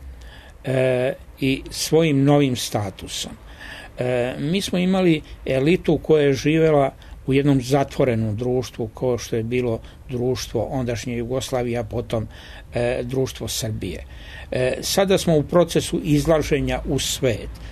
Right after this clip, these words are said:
pre svega u Evropu. I, e, naša nauka i naše druge elite su suočene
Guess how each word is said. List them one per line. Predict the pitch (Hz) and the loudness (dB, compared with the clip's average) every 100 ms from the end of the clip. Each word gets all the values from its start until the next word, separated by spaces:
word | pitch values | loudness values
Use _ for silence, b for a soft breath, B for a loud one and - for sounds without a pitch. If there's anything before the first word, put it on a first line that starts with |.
| B | B
pre | 143 | -2
svega | 135 156 135 139 139 | 0 0 2 2 2
u | 165 156 | 4 4
Evropu. | 135 127 127 107 104 - - B B B B B | 4 2 2 0 -2 -10 -10 B B B B B
I, | 139 131 131 B B - | 0 2 -2 B B 0
e, | 139 135 139 156 160 175 | 2 2 2 0 -2 -4
naša | 165 139 160 185 - 180 | -4 0 0 0 2 4
nauka | 147 147 151 151 139 - - - B B - | 4 4 4 2 0 -6 -10 -8 B B -2
i | |
naše | 131 156 - 143 | 0 0 0 0
druge | 143 190 165 160 | 2 2 4 2
elite | 139 147 190 - 170 | 4 4 2 2 0
su | - 131 | 2 -2
suočene | - 160 185 - 156 139 | 2 2 2 2 0 0